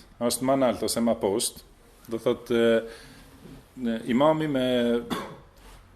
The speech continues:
safat e parë xhem-, të xhamatit janë në një nivel, kurse një pjesë tjetër e xhamatit duhet mu fal më poshtë, për shembull, nëse xhamia është, e, e ngritur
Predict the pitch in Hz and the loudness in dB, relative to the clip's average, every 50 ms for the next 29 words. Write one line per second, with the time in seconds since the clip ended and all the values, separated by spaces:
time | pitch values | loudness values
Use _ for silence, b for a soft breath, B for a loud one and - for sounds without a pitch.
0 | - - - - 139 135 - 139 127 - 127 120 - 131 127 120 117 107 117 117 | -12 -6 0 4 4 6 6 6 4 4 4 4 4 6 6 6 4 2 0 -2
1 | 117 - - 120 110 107 - - - - 113 113 117 123 143 139 139 123 117 127 | -4 -6 -10 -16 -16 -18 -18 -14 -6 -2 -2 0 0 0 0 0 -2 -2 -2 0
2 | 127 123 120 117 120 120 117 117 107 98 101 87 85 82 - - b b b b | 0 2 2 2 2 2 2 0 0 0 -4 -4 -6 -8 -14 -18 b b b b
3 | b b b b b b - - 110 - - 123 117 117 120 117 120 139 139 131 | b b b b b b -6 -4 -2 0 2 2 4 4 2 0 2 2 2 2
4 | 123 - - 139 123 - 127 117 110 101 113 107 113 123 123 123 131 117 107 120 | 2 2 2 0 2 2 2 2 2 0 0 -2 0 -2 -2 0 -2 -2 0 0
5 | 120 117 113 - 117 107 - 117 117 117 113 113 B B B B B B B B | 0 0 0 -2 -4 -2 2 2 2 2 0 -2 B B B B B B B B
6 | 113 120 123 - - 120 117 117 117 - - - - 104 - - 117 113 113 110 | 2 2 2 4 6 6 6 6 6 2 -2 -4 -10 -8 -6 -4 -2 -2 -2 -2
7 | - 117 107 - - 107 98 110 107 107 113 113 110 110 110 107 104 - - - | -2 -4 -4 -4 -4 -4 -2 -2 -2 -2 -2 -2 -2 -2 -2 -4 -4 -6 -8 -8
8 | - 104 98 98 95 92 95 92 92 - b b b b b b b b b b | -8 -6 -6 -4 -6 -6 -6 -10 -10 -12 b b b b b b b b b b
9 | _ - - - - - 113 113 - - - 101 110 101 - 110 113 104 104 - | _ -20 -20 -18 -12 -10 -10 -10 -8 -4 -2 0 0 2 2 2 0 0 0 0
10 | 117 120 123 131 | 0 0 -2 -4